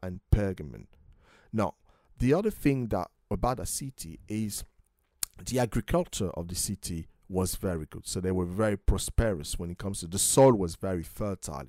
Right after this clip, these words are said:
in that sense. So there was quite a lot of fertility. And one of the things that they were really worshipping was what is called the Dionysus, the god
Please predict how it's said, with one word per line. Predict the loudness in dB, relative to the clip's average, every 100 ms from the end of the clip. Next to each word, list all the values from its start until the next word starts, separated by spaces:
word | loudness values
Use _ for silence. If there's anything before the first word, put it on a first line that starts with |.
| -12
in | -12
that | -12 -12
sense. | -14 -14 -20 -20 _ _ _ _
So | -6 -2 -2
there | 0 0
was | 0 0 -2
quite | -4 -4
a | -2
lot | -2 -2
of |
fertility. | -4 -6 -4 -6 -6 -12 -16 -20 -12 -4
And | -4 -4
one | -8 0 2 4
of | 2
the | -2
things | 0 0 0 -4 -6
that | -8 -8 -12 _ _ -6 0
they | 2 0 -4 _ -16
were | -4 0 2 0 -6 _ -8
really | -4 2 4 4 2
worshipping | 0 2 6 6 4 -4 -4 -4 -4 -10 -16 _ -8
was | -2 2 2 2 -2 -4 _ _ _ _ _ -20 -20 -20
what | -4 0 0 0
is | -2 -2
called | -2 0 0 0 -4 -8 -14 _ _ _
the | -10 -4 -4 -6 _ _ _ -4
Dionysus, | 0 2 2 0 -4 -6 -10 -10
the | -10 -10
god | -2 2 2 2